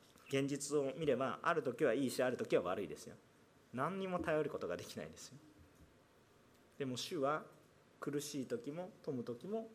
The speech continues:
やっぱりずっと働かれている。そのことを私たちは信じるべきで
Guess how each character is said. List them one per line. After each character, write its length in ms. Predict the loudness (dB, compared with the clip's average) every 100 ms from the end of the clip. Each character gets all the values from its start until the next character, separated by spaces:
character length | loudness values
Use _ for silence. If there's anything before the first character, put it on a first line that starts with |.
| -12
や 80 | -12
っ 40 | -8
ぱ 100 | -8
り 140 | -8 -10
ず 100 | -14
っ 20 | -10
と 80 | -10
働 360 | -8 -12 -10
か 80 | -12
れ 100 | -14
て 100 | -14
い 60 | -14
る。 40 |
そ 140 | -10 -10
の 100 | -8
こ 120 | -6
と 100 | -4
を 80 | -4
私 240 | -4 -8
た 120 | -8
ち 100 | -6
は 60 | -6
信 320 | -6 -6 -4
じ 100 | -4
る 120 | -10 -12 -20 -20 -20 -12
べ 100 | -10
き 120 | -10 -6
で 200 | -6